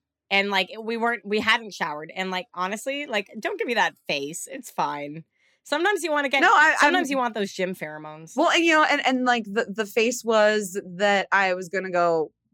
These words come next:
Speaker 2: bold,
Speaker 1: <laughs>
Speaker 2: and then I was like,
Speaker 1: <laughs>
Speaker 2: "I mean, people have eaten my ass after the gym.
Speaker 1: Yeah.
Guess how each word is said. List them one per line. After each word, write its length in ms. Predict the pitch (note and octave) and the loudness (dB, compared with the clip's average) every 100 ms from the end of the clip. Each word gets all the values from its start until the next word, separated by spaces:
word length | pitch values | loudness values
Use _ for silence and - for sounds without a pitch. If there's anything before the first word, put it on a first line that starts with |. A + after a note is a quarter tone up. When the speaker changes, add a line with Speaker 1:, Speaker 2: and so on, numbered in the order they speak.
| D3+ | -2
Speaker 2:
bold, 580 | A3 A#3+ F#3 D#3 D#3 C#4+ | 4 6 6 4 2 2
Speaker 1:
<laughs> 40 | G#3 | 2
Speaker 2:
and 140 | G#3+ | 2
then 80 | A3+ | 4
I 120 | A3+ | 2
was 140 | A3 | 2
like, 220 | G#3+ G3+ G3 _ _ - - | 2 2 0 _ _ -10 -2
Speaker 1:
<laughs> 840 | D4+ F#4+ G#4 _ _ _ _ _ - | 0 0 -4 _ _ _ _ _ 0
Speaker 2:
"I 100 | C#4+ | 0
mean, 140 | D4 | 2
people 260 | E4 F4+ C5 C5 | 2 4 6 6
have 140 | B4+ | 4
eaten 120 | C5+ C4 | 2 0
my 200 | C4+ A4+ | 0 2
ass 360 | G#3 F#3 G3 | 4 2 2
after 260 | F#3+ F#3 F#3 | 0 0 -4
the 100 | F3+ | -6
gym. 440 | E3+ F3 F#3 G#3+ | -2 -2 0 -2
Speaker 1:
Yeah. 80 | C4 | 2